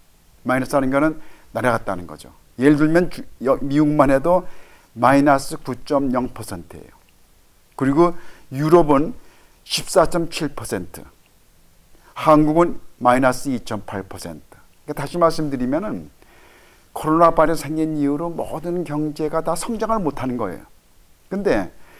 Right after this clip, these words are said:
여기 재미있는 거는 그 나라 가운데 한 나라만이 성장하고 있는 나라가 있어요. 여러분들 뭐 생각할 수 있겠지만 바로 그 나라가 중국이에요. 중국은,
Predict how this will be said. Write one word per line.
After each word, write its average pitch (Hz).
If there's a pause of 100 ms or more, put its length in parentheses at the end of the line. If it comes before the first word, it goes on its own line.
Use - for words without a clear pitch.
(260)
여기 170
재미있는 160
거는 147 (1040)
그 -
나라 165
가운데 160 (140)
한 -
나라만이 196 (440)
성장하고 151
있는 123
나라가 95
있어요. 58 (920)
여러분들 143
뭐 139
생각할 120
수 113
있겠지만 113 (320)
바로 117
그 120
나라가 110
중국이에요. 110 (560)
중국은, 165